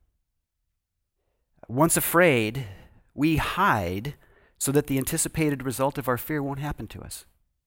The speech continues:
The overwhelming amount of information that we get about fearful things on a daily basis,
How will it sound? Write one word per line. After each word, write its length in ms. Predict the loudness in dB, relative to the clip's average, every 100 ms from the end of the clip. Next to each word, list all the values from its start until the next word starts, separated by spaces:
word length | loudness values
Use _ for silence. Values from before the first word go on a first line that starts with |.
| _ _ _ _ _ _ _ _ _ 0
The 120 | 2
overwhelming 840 | 4 4 0 -2 2 4 6 4
amount 300 | 6 6 4
of 80 | 2
information 520 | -2 0 0 2 0
that 140 | -2
we 100 | -2
get 220 | 0 2 2
about 240 | 2 0
fearful 320 | 0 0 0
things 380 | 0 0 0 -2
on 100 | 0
a 60 | 4
daily 260 | 4 4
basis, 500 | 2 0 0 -4 -8